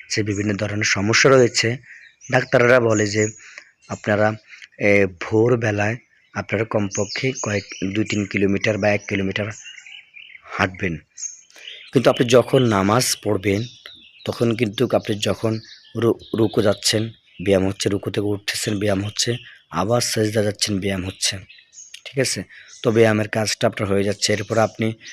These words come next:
হাঁটাচলা করতেছেন, ফজর নামাজের পরে হাঁটাচলা করতেছেন, দেখতেছেন আপনার যে ফজর নামাজের পরে যে বাতাসটা গায়ের মধ্যে লাগে, এটা অনেক উপকারী বাতাস, আপনার শরীরের জন্য অনেক উপকারী। টে-, টেস্টোস্টেরন হরমোনের মাত্রা বা-, বাড়িয়ে দেয়।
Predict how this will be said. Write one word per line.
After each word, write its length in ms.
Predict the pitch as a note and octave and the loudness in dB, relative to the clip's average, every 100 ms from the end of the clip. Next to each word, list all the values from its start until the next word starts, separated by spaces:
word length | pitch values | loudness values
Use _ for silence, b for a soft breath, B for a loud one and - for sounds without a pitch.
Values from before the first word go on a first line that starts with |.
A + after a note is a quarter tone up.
| B B B | B B B
হাঁটাচলা 520 | G2 A2 A2 A#2 A2+ | -2 0 2 4 2
করতেছেন, 520 | A2+ G2 A2+ - G#2+ | 0 -6 -4 -2 -2
ফজর 340 | - G#2+ G#2 | -2 -2 0
নামাজের 340 | G#2+ G#2 G#2 G#2 | 0 0 0 -2
পরে 160 | G#2 | -2
হাঁটাচলা 440 | G2 F#2+ G#2 G#2+ G#2+ | -2 -2 -2 -2 -2
করতেছেন, 540 | G#2+ G2 - - A2+ A2+ B B B B B | -4 -6 -6 -4 -4 -6 B B B B B
দেখতেছেন 560 | G#2 G#2 - G#2+ B2 A#2 A2 B B B - | -2 0 0 0 0 -2 -4 B B B -6
আপনার 360 | G#2 A2+ G#2 | 0 2 2
যে 120 | G#2+ | 0
ফজর 420 | G#2 G#2+ G#2+ A#2 A#2 | 0 2 2 2 2
নামাজের 440 | A#2+ A2+ A2 A2 | 2 2 0 -2
পরে 160 | A#2 A2 | -2 -2
যে 140 | A2+ | -2
বাতাসটা 680 | G#2 G2+ - G#2 - A2+ A2 - B B B - | -4 -6 -4 -4 -2 -2 -4 -6 B B B -4
গায়ের 220 | G#2 G2+ | 0 2
মধ্যে 260 | G2+ G2 G#2 | 0 -2 -2
লাগে, 200 | G2+ G2 | -2 0
এটা 140 | G#2 | 2
অনেক 360 | G#2+ A2+ C#3 - | 2 4 2 0
উপকারী 400 | C3 A#2+ A2 G#2 | -4 -4 -2 -2
বাতাস, 520 | G2+ - F#2 - - - B B | -4 -6 -4 -4 -6 -8 B B
আপনার 240 | G#2 A#2 | -4 2
শরীরের 400 | G#2 A2+ A2+ A#2 | 4 4 2 0
জন্য 200 | A2+ A2+ | -2 -2
অনেক 340 | G#2+ A2+ C3 C3+ | 2 2 2 0
উপকারী। 400 | A2+ G2 F#2+ F#2 | -4 -2 -2 -2
টে-, 240 | - A2 - B B | 0 0 -2 B B
টেস্টোস্টেরন 760 | A#2+ - - B2 - B2+ A#2 A#2 | -4 -2 0 -2 2 4 4 2
হরমোনের 480 | G#2+ G#2+ A2 A2 A2 | -2 0 0 0 0
মাত্রা 300 | A2 - G#2+ | -2 -4 -6
বা-, 180 | F2 - | -2 -2
বাড়িয়ে 320 | F#2+ F#2+ F#2+ | -2 0 -2
দেয়। 180 | F2+ E2 | -2 -4